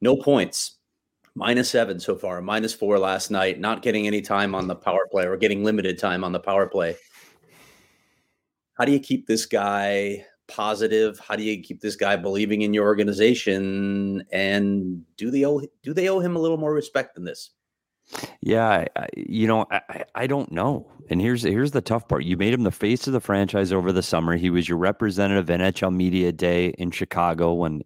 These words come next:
Speaker 2: every, you know, the stars of all the teams around the league went, uh, to do Media Day. You sent Jakob Chychrun. Um, I,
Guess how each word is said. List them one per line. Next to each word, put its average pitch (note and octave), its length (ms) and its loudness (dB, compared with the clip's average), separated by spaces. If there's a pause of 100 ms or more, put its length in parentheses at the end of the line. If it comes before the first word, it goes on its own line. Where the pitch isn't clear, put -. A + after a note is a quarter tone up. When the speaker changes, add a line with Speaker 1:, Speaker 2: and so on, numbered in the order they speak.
Speaker 2:
every, E2+ 340 -2 (540)
you F2 80 0
know, F2 80 4
the D#2+ 80 2
stars F2 420 2
of E2+ 80 2
all F2+ 140 2
the E2+ 80 4
teams F2+ 320 0
around F2 200 2
the E2 60 -4
league F2 260 0
went, E2 440 0
uh, D#2+ 240 -10 (140)
to - 100 -6
do E2+ 100 2
Media F2+ 380 4
Day. F2 380 2
You E2 200 -4
sent E2+ 280 -2
Jakob F#2 320 -2
Chychrun. F2 500 0 (100)
Um, E2 400 2 (1600)
I, C#2+ 260 0